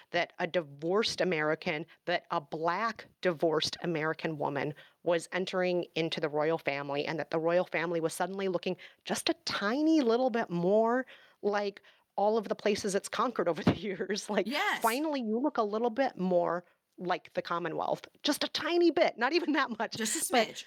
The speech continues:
Speaker 2: yeah.
Speaker 1: just a smidge. And this is something, oops.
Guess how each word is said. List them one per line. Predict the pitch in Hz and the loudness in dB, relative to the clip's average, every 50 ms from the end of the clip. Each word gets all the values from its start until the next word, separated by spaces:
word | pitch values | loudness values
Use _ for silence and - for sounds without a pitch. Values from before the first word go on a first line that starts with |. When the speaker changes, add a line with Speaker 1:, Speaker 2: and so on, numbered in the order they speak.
| - | -8
Speaker 2:
yeah. | 233 220 - | -6 -2 0
Speaker 1:
just | 294 269 - - 320 | 0 -2 -2 -4 -8
a | 285 | -6
smidge. | - - - - 320 330 311 277 196 165 - - | -6 -4 0 2 4 4 4 4 2 2 0 -4
And | 220 240 262 | -4 -4 -4
this | 262 - | -4 -2
is | 294 247 | -2 -2
something, | - 269 240 - - 247 240 240 226 214 _ _ _ _ _ _ _ _ _ _ _ _ _ _ _ _ _ - - 196 | 0 -2 -2 0 0 0 0 0 -4 -8 _ _ _ _ _ _ _ _ _ _ _ _ _ _ _ _ _ -8 -6 -4
oops. | 214 - - - - - | -4 -4 -4 -4 -6 -6